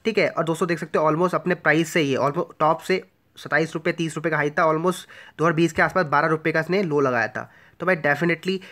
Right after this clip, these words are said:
इसी वजह से मैं कह रहा हूँ जो भी स्टॉक्स के आईपीओ अभी आ रहे हैं वो हाइट लगाने के बाद गिरते ही गिरते हैं। एसबीआई कार्ड का देख लो, वो भी गिरा था, गिरा, वो भी st-, वो स्टॉक भी बहुत नीचे के लेवल पे दिखाया था आपको, ठीक है। तो definitely भाई ये भी स्टॉक आपका almost फिफ्टी परसेंट के आसपास करेक्ट हुआ है।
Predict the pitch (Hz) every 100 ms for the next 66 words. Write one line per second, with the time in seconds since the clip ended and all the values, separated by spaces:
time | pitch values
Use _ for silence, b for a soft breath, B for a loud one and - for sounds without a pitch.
0 | B - 156 190 185 180 185 180 165 185
1 | 160 156 170 - 170 - 185 151 143 165
2 | 165 139 147 170 170 170 135 143 156 151
3 | 151 160 160 151 - - - 131 170 156
4 | 127 113 120 135 147 156 160 151 165 156
5 | 147 165 170 B B 143 147 180 139 139
6 | 135 135 131 123 - 151 160 151 - 147
7 | 165 - 151 160 202 143 160 156 - 156
8 | 151 170 185 165 143 135 127 120 - 113
9 | B B B B 165 214 175 B B -
10 | 160 156 180 180 175 185 175 - 151 156
11 | 185 - 180 165 160 175 160 175 156 -
12 | 165 160 170 156 165 160 147 147 151 160
13 | 185